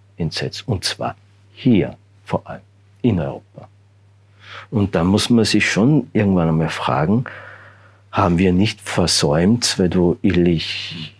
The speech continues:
äh, Miller, Aries und diese großen Geister des zwanzigsten Jahrhunderts, die das ja alles aufgearbeitet hätten,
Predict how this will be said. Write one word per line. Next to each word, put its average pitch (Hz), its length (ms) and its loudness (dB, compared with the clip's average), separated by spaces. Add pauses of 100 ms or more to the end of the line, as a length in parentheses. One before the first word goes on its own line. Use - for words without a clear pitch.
äh, - 320 0
Miller, 92 560 2
Aries 87 800 -2
und - 200 -6
diese 92 260 0
großen 104 520 2
Geister 92 460 -2
des - 180 -4
zwanzigsten 95 680 -4
Jahrhunderts, 95 520 0
die 87 120 -4
das - 220 -4
ja - 120 -2
alles 78 360 -4
aufgearbeitet - 840 -6
hätten, 120 400 -2